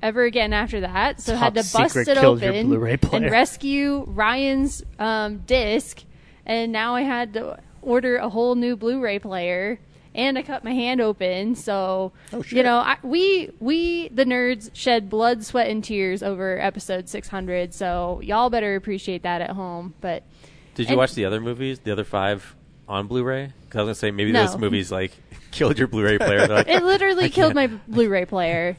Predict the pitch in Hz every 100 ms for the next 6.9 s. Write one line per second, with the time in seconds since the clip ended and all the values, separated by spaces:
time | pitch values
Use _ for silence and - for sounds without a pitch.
0 | - 285 285 226 175 165 170 - - 320
1 | 294 285 - - - - - 302 349 466
2 | - 370 330 311 277 269 262 311 330 381
3 | 302 175 - - 240 240 233 294 - 269
4 | 233 269 320 277 254 302 220 220 226 294
5 | 302 - - - 214 226 226 233 226 247
6 | - - - - - - - - 247